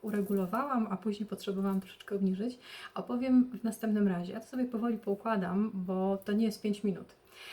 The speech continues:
E, to była dosyć długa droga i, e, wiele różnych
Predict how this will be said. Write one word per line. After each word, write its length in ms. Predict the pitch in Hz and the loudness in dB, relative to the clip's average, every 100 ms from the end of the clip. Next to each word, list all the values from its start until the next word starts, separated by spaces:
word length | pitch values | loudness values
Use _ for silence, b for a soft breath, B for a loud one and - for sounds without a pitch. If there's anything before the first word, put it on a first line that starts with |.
| B - | B -8
E, 380 | 196 190 190 196 | -4 0 2 0
to 360 | 202 202 202 | 0 2 4
była 220 | 196 202 202 | 2 2 0
dosyć 300 | 202 196 190 | -2 -6 -2
długa 240 | 202 196 | -2 0
droga 520 | 196 214 202 196 196 - | 0 -2 0 -2 -2 -4
i, 320 | 196 190 196 B B B B - | 0 2 2 B B B B -8
e, 340 | 196 190 190 | -2 0 0
wiele 280 | 190 202 196 | 2 4 4
różnych 520 | 208 202 196 196 - | 2 2 0 0 -10